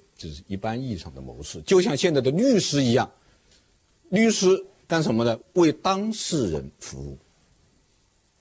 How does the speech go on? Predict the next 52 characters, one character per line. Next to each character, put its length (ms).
当 240
事 220
人 120
要 160
打 180
官 260
司， 260
我 140
帮 260
你 80
打 220
赢， 320
这 120
是 100
我 140
做 140
律 200
师 140
的 120
职 160
业 80
道 180
德。 100
至 220
于 140
你 200
这 100
个 100
官 260
司 240
有 280
理 180
没 160
理， 160
我 140
是 100
不 80
管 220
的。 80
所 120
以 80
也 80
有 100
律 200
师 220
替 160
黑 200
社 120
会 120
辩 200
护 120
嘛， 160